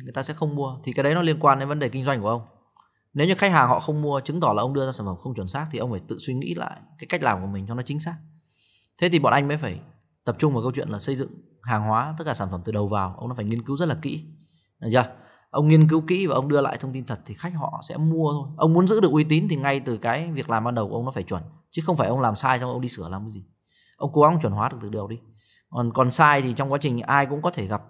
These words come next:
phải lỗi sai thôi, nhưng mà chúng ta hãy sai vì một cái lý do gì đấy, chứ không phải sai vì lý do là chúng ta nói sai.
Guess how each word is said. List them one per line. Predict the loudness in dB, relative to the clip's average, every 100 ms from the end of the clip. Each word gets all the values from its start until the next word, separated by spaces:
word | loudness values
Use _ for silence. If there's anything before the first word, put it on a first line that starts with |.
| -12 -8
phải | -6
lỗi | -2
sai | -2 -2
thôi, | -4
nhưng | -6 -6
mà | -6
chúng | -6 -8
ta | -6
hãy | -4
sai | 0 0
vì | -2
một | -6 -4
cái | -4
lý | 0
do | 0
gì | 0
đấy, | -4 -4
chứ | -6
không | -6
phải | -6 -4
sai | 4 4 4
vì | 0 -4 -4
lý | -2
do | 0 0
là |
chúng | -2 -6
ta | -4
nói | 2
sai. | 0